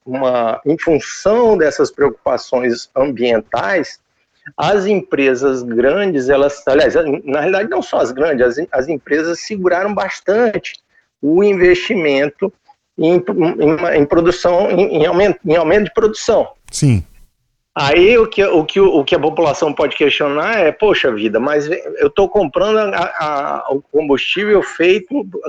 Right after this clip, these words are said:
Speaker 1: com base no, na produção de petróleo aqui no Brasil, né?"
Speaker 2: Uhum.
Speaker 1: Então,
Speaker 2: Uhum.
Speaker 1: é, essa produção de petróleo no Brasil, ela não tá,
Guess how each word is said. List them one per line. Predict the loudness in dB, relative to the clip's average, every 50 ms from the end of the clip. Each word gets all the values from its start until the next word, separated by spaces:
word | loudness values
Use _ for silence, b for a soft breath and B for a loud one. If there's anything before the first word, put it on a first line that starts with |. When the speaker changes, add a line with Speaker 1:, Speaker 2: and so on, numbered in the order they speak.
| -8
Speaker 1:
com | _ -8 -6 -2
base | -2 -2 0 0 -2 -2 -2 -4
no, | -4 -4 -4 -6 -6 -6
na | -6 -6 -6
produção | -4 -4 -4 -4 -4 -10 -8 -6 -6 -6
de | -6 -8
petróleo | -4 -2 -2 -2 -2 -2 0 0 0 2 2 0
aqui | -2 -2 -4 -4 -4 -2
no | -2 -2
Brasil, | -2 -2 0 0 -2 -2 -2 0 0 0 0 -2 -8 _ _ _ _ _ -2
né?" | 0 0 0 -2 -4 -10 _ _ _ _ -4
Speaker 2:
Uhum. | -2 0 0 0
Speaker 1:
Então, | 0 0 2 2 2 2 2 2 2 2 2 0
Speaker 2:
Uhum. | 0
Speaker 1:
é, | 0 0 2 2 2 2 2 0 2 2 2 2 2 2 2 2 2 0
essa | 0 0 -2 -4
produção | -4 -4 -6 -6 -6 -10 -6 -6 -4 -4
de | -4 -6 -8 -2
petróleo | -2 -2 -2 -2 -4 -2 -2 -2 -2
no | -4 -4
Brasil, | -4 -2 -2 -2 -4 -6 -6 -2 0 2 2 2
ela | 2 0 0
não | 0 0 0 0 0 -2
tá, | -4 -6 -6 -6 -4 -4 -4 -2 -2 -2 -2 -2 -2 -2 -4 -4 -4 -4 -4 -6 -6